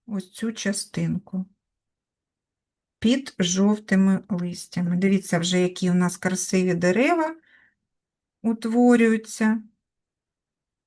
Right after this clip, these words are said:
Так, наступний. Цю ж губку можна, діти, використати, тому що колір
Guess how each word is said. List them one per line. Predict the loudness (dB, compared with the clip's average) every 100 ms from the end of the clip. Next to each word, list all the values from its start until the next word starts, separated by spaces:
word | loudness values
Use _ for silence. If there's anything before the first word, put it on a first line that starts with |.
| _ _ _ _ _ _ _ _ _ _ _
Так, | 0 2 2 0 -2
наступний. | 0 0 -2 2 2 4 6 4 4 -2 -6
Цю | -2 0
ж | 0
губку | 2 2 2 4
можна, | 6 6 4 2
діти, | 0 -4 -6
використати, | -4 -4 0 -2 -2 -6 -4
тому | 0 2
що | 0 -4
колір | -6 0 2 2 0